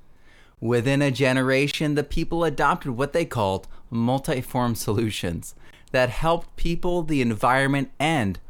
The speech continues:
the future. This concept mirrors stacking functions.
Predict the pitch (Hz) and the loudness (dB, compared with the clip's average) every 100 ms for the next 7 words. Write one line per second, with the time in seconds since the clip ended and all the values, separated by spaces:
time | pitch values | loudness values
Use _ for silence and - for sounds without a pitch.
0 | - 107 107 95 131 151 - 80 - - | -14 -4 -2 0 -2 -2 -4 -8 -10 -18
1 | - - - - - 202 220 - 165 147 | -20 -20 -20 -14 0 0 2 0 2 2
2 | - 143 131 123 120 127 117 110 92 - | 2 0 0 0 0 2 2 0 -2 0
3 | 123 107 - 110 101 - 123 117 - 92 | 2 2 0 -6 -6 -2 0 0 -4 -8
4 | - - - | -12 -16 -18